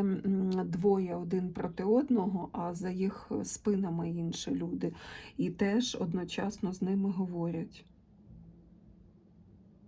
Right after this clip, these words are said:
Але це на цьому тижні все не скінчиться, бо тут, бачите,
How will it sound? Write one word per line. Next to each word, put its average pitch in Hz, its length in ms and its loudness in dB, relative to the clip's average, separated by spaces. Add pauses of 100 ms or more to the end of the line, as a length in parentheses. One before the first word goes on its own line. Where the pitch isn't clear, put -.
(2750)
Але 220 320 4
це 208 520 -2
на 202 300 2
цьому 233 360 6
тижні 214 480 2
все 196 580 -2 (240)
не 190 220 0
скінчиться, 196 920 0
бо 190 180 -2
тут, 196 420 -4
бачите, 190 640 -4